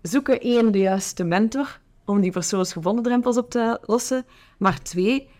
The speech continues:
gebruiken ook die input in onze beleidsbeïnvloeding, hè, en gaan daarover in dialoog, hè, met beleidsmakers, arbeidsmarktactoren. Ehm, we organiseren ook gesprekken met onze mentees en mentoren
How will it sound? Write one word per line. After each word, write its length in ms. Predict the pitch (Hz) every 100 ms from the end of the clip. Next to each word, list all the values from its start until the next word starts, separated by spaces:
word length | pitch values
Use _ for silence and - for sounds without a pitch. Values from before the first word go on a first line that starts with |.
| _
gebruiken 540 | 196 180 190 220 233
ook 100 | 196
die 100 | 170
input 440 | - 214 254 240 -
in 100 | -
onze 200 | 190 175
beleidsbeïnvloeding, 920 | 165 165 185 180 196 170 165 156 180 175 -
hè, 140 | 185
en 160 | 185 185
gaan 180 | 175 180
daarover 520 | 175 175 185 185 - _ _
in 180 | - 226
dialoog, 560 | 214 196 175 190 208 - - _
hè, 120 | - 202
met 300 | 190 196 196 -
beleidsmakers, 920 | 185 180 185 - 196 185 - 160 - -
arbeidsmarktactoren. 1200 | 190 175 175 - 180 175 175 - 170 170 170 170 _ - _ _
Ehm, 460 | 190 165 165 170 165 - _
we 120 | - -
organiseren 640 | 190 196 185 175 185 185
ook 240 | 202 202 -
gesprekken 480 | 185 - 233 240
met 100 | 233
onze 200 | 220 196
mentees 360 | 196 190 208 208
en 100 | 202
mentoren 640 | 175 170 190 202 233 233